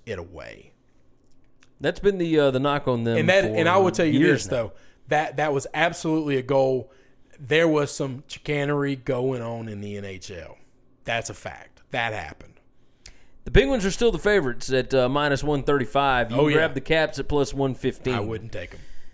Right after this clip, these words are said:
Speaker 2: So you're, you're all about some Penguins right now.
Speaker 1: Yeah, I don't, I don't believe in the Capitals at all. I might be wrong, but I don't, I don't think so.
Speaker 2: The Bruins are up one game to none over the Tampa Bay Lightning. Does
Speaker 1: They
Speaker 2: that
Speaker 1: beat
Speaker 2: surprise
Speaker 1: the,
Speaker 2: you?
Speaker 1: they beat the hell out of 'em.
Speaker 2: Yeah, they really did.
Speaker 1: They
Speaker 2: I
Speaker 1: beat
Speaker 2: was,
Speaker 1: the hell out of
Speaker 2: I was a
Speaker 1: 'em.
Speaker 2: little surprised.
Speaker 1: Watched every second of that game.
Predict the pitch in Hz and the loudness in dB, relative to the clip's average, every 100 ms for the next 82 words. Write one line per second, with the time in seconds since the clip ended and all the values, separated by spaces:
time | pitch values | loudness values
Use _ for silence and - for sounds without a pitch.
0 | - - 120 139 151 135 151 151 117 104 | -12 -8 -2 0 0 2 0 0 -4 -2
1 | 156 147 147 139 120 151 147 123 123 123 | 2 2 2 0 0 -2 0 0 0 -2
2 | 117 - - 85 78 - - 127 139 147 | -6 -10 -16 -14 -14 -16 -10 -4 -4 0
3 | 147 165 151 151 143 127 117 117 101 101 | 0 2 2 0 -2 -4 -8 -10 -10 -12
4 | 95 - 92 85 76 69 - - 123 147 | -14 -14 -14 -12 -12 -14 -16 -14 -4 0
5 | 151 147 143 147 143 139 - - 110 107 | 2 2 2 2 0 -6 -14 -18 -12 -8
6 | 98 98 101 90 87 80 - - - - | -8 -8 -10 -12 -16 -20 -20 -20 -20 -10
7 | 135 180 196 165 185 175 165 160 160 165 | 2 6 6 6 4 4 4 2 2 2
8 | 147 156 156 151 131 127 147 127 131 127 | 2 2 4 2 2 0 0 2 2 4
9 | 139 151 147 127 135 123 147 147 143 147 | 2 0 -4 -2 -2 0 2 2 0 -4
10 | 131 107 - 85 95 82 76 73 67 135 | -8 -10 -12 -14 -14 -14 -16 -14 0 2
11 | 117 127 135 131 120 135 131 151 135 147 | 4 0 0 -4 0 2 4 4 4 4
12 | 143 - 139 139 127 151 127 107 98 - | 2 2 2 2 4 4 2 -2 0 2
13 | 143 127 143 185 - - 202 214 127 123 | 2 2 0 -2 -6 -2 0 2 0 -2
14 | - 117 117 113 127 131 127 127 90 87 | -6 -8 -10 -8 -6 -4 -4 -4 -6 -10
15 | 71 | -14